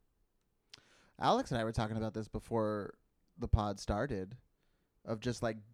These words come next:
is it, is this the negotiation tactic alone, or was it even, like, going out and, 'cause he has an amazing game four.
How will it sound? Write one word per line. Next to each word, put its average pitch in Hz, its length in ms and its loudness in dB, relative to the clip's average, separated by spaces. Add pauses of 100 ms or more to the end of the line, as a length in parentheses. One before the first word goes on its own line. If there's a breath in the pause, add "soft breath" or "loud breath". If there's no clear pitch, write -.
(680)
is 127 200 0
it, 127 140 0
is 120 240 0
this 147 220 6
the 175 120 -2
negotiation 151 600 2
tactic 156 520 0 (460)
alone, 123 560 4
or 117 180 6
was 123 220 6
it 131 80 6
even, 139 320 6
like, 110 300 0 (120)
going 127 320 8
out 120 180 6
and, 117 100 0
'cause 117 100 -2
he 143 80 6
has 190 100 10
an 143 80 8
amazing 113 640 4
game 98 240 -4
four. - 200 -8